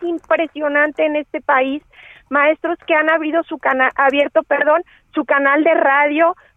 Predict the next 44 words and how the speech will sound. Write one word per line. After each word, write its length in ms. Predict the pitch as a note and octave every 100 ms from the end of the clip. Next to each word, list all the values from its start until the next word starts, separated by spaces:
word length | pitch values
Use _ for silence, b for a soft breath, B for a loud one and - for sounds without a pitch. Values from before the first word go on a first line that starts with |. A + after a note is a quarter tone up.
| -
para 200 | C#4+ C#4
poder, 800 | - D4 C4+ C4+ D4 D#4+ E4+ -
eh, 300 | - C4+ C4 -
dar 260 | D4+ D#4 D#4+
y 200 | D4+ D4 C#4+
tener 280 | C#4 C#4+
acceso 400 | E4 - F4 E4+
a 80 | F4
esos 220 | E4+ F4
alumnos 400 | E4 D4+ D#4 E4+ -
que 120 | B3+
no 160 | C#4 G#4+ A4+
tienen 340 | C4 B3 B3
dispositivos, 720 | A3+ - G#3 G#3+ A3+ A3 A#3
no 220 | C4 D4+
tienen 440 | - E4+ G4 G#4+ G4
televisión. 600 | C4 A#3 A3 - A#3 B3 b b b
Entonces 280 | D#4 E4 D#4+
llegan 340 | D4+ D#4+ F4+
con 180 | G4+ D#4
ellos 240 | C#4+ D#4 -
a 80 | C4+
través 340 | B3 A#3+ A#3+
del 160 | B3+ B3
radio, 360 | A3+ A#3 A3+
maestros 540 | A#3+ B3+ C4+ D#4 E4 F4 B B _
que 60 | C4
han 140 | C#4
adaptado 560 | D#4+ D4 - C4+ D4+ E4+
sus 340 | D4+ C4 A#3 -
camionetas, 880 | C#4+ C4+ C4 C4 C#4 D4 - E4+ D4
sus 160 | C#4+
vehículos 600 | B3 C4 C#4 - D#4 E4 - b b
para 180 | - C#4
tener 260 | C4+ D4 D#4
un 140 | F4
aula 340 | D#4+ D#4+ E4+ D4+
móvil, 500 | C#4+ C#4 E4 D4+ C#4+
irlos 300 | D4+ E4+ -
a 100 | D4+
buscar 540 | C4 A3+ - D4 D#4+
a 80 | D4
sus 180 | - A3
casas. 400 | - G3 - F#3